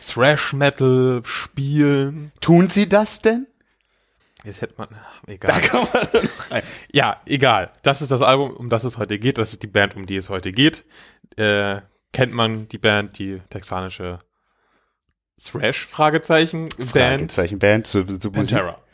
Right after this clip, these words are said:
Speaker 2: würde ich erst später ein bisschen kommen. Ja, ich denk, äh, die Band an sich, das kann man schon stehen, also es kennt eigentlich jeder, behaupte ich mal.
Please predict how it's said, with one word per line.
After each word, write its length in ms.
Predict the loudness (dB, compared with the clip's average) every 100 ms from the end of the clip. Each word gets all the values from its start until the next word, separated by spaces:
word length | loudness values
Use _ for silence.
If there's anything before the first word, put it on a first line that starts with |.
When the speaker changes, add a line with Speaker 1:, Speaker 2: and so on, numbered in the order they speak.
| _ -8
Speaker 2:
würde 160 | -8
ich 80 | -4
erst 160 | -4 -2
später 260 | 0 0
ein 80 | -2
bisschen 240 | -4 -6
kommen. 220 | -2 2 4
Ja, 100 | 4
ich 100 | 4
denk, 220 | -2 0
äh, 300 | 0 0 0 -4 -20 -20 -20 _
die 80 | -4
Band 320 | 2 2 2
an 160 | 0 -2
sich, 500 | 2 0 0 -10 -18 _ _ _ _ _
das 300 | -2 -2 -4
kann 200 | -2 2
man 440 | 4 2 0 -4 -12 _ _ _ _ _ _ _ _ _ _
schon 180 | -6
stehen, 260 | -4 -2 0
also 160 | 0 -2
es 280 | -8 -10
kennt 400 | -8 -2 -2 0
eigentlich 720 | 2 2 2 -4 -8 -14 -16 _
jeder, 600 | -12 -10 -10 -14 -20 -20 _ _
behaupte 380 | -14 -12 -14 -18
ich 100 | -18
mal. 220 | -20